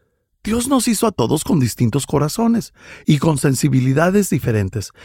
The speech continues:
y a todos nos gusta hacer cosas distintas. ¿Pero por qué? Porque es así como hacemos funcionar el mundo. Si a todos los humanos les gustaran las mismas cosas, nunca tendríamos muchas cosas. Y por eso Dios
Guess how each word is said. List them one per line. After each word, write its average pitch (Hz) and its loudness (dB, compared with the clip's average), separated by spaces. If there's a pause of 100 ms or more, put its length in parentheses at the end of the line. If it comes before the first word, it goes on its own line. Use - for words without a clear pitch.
(200)
y 135 4
a 127 0
todos 226 2
nos 165 2
gusta 143 0 (220)
hacer 170 0
cosas 131 -2
distintas. 135 -4 (180)
¿Pero 202 0
por 202 -2
qué? 254 -2 (840)
Porque 156 4
es 277 -4
así 135 -2 (240)
como 180 2
hacemos 180 0
funcionar 131 0
el 147 2
mundo. 165 2 (320)
Si - 0
a 135 4
todos 226 2
los 214 2
humanos 151 2
les 120 2
gustaran 139 0
las 147 0
mismas 156 0
cosas, 160 0 (280)
nunca 254 2
tendríamos 175 2
muchas 185 0
cosas. 247 0 (440)
Y 170 2
por 214 2
eso 226 0
Dios 151 0